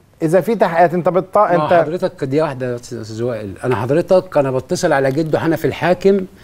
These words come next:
Speaker 1: آه.
Speaker 2: وبقول له: "عبد الرحمن وياسين ولعوا في ابني وأنا في المستشفى، وابني محروق ومرمي قدامي، قدامي محروق وملفوف في مستشفى الحومدية، وعايز ياخده من مستشفى الحومدية ينقله مستشفى أم المصريين".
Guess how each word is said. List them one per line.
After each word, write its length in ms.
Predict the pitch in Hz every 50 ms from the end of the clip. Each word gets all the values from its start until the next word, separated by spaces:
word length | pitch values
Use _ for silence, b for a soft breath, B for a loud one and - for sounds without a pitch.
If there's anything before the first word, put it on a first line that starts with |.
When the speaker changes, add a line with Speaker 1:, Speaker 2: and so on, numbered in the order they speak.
| B B B B
Speaker 1:
آه. 200 | 156 156 156 143
Speaker 2:
وبقول 320 | 131 147 156 180 190 180
له: 280 | 170 165 156 147 143 131
"عبد 200 | 131 135 127 139
الرحمن 400 | 139 139 127 - 139 180 185 180
وياسين 500 | 165 160 151 139 - - 175 180 165 160
ولعوا 280 | 156 170 170 160 139 -
في 100 | - 175
ابني 120 | 160 160
وأنا 140 | 165 160 156
في 60 | -
المستشفى، 540 | 151 143 147 135 - - 185 196 - - 160
وابني 240 | 170 160 170 160 151
محروق 420 | 147 - - - 156 196 196 -
ومرمي 360 | 156 143 156 170 175 185 165
قدامي، 420 | 156 151 123 135 170 180 190 180 165
قدامي 600 | 139 147 151 147 147 143 123 127 165 180 180 165
محروق 420 | 156 - - - 151 175 165 143
وملفوف 340 | 139 139 139 127 - 180 -
في 60 | 165
مستشفى 400 | 156 139 - - 180 - - 170
الحومدية، 640 | 147 - 131 147 143 147 151 160 185 214 233 226 - B B B B B
وعايز 280 | 135 139 160 170 156 185
ياخده 180 | 185 165 170
من 120 | 165 165 160
مستشفى 300 | 147 - 190 175 - 165
الحومدية 280 | 131 147 160 165 170
ينقله 220 | 185 175 147 170 156
مستشفى 340 | 147 127 - 185 175 -
أم 120 | 170 175 175
المصريين". 520 | 160 151 139 - - 170 190 214 233 214